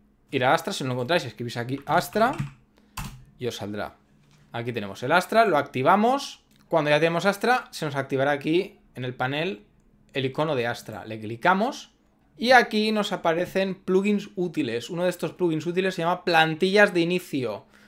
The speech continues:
Hay plantillas que son de pago, pero dentro de las que hay de pago hay muchas que son gratuitas y son muy bien y nos van a venir de fábula.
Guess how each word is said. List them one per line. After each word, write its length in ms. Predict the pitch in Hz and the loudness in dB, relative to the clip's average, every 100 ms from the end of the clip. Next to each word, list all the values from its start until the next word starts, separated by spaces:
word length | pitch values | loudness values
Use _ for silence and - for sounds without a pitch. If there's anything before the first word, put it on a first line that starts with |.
| - _ _ - | -20 _ _ 0
Hay 140 | 147 | 2
plantillas 480 | 151 139 147 151 120 | 4 4 4 0 0
que 60 | |
son 140 | 120 139 | -4 -6
de 80 | 175 | 0
pago, 340 | 214 208 233 | 0 0 -2
pero 380 | 220 233 285 - _ _ _ - | 0 0 0 -6 _ _ _ -4
dentro 240 | 214 240 | 0 2
de 40 | |
las 160 | 226 202 | 2 2
que 120 | - | 0
hay 40 | 196 | 0
de 100 | 190 | 0
pago 200 | 196 196 | 0 0
hay 120 | 196 | -2
muchas 340 | 190 208 175 | -2 -4 -6
que 80 | - | -8
son 100 | 175 | -6
gratuitas 640 | 208 214 226 220 202 202 - | -4 -4 -4 -2 -2 -4 -12
y 80 | - | -8
son 220 | 190 185 | -8 -8
muy 240 | 160 165 151 | -8 -4 0
bien 240 | 156 160 | 0 -2
y 120 | 160 | -8
nos 260 | 131 127 - | -10 -10 -12
van 280 | 139 135 139 | -10 -4 -2
a 40 | 135 | -2
venir 380 | 131 147 147 - | -4 -6 -10 -12
de 200 | 123 117 | -8 -6
fábula. 480 | 135 110 90 - | -4 -4 -6 -18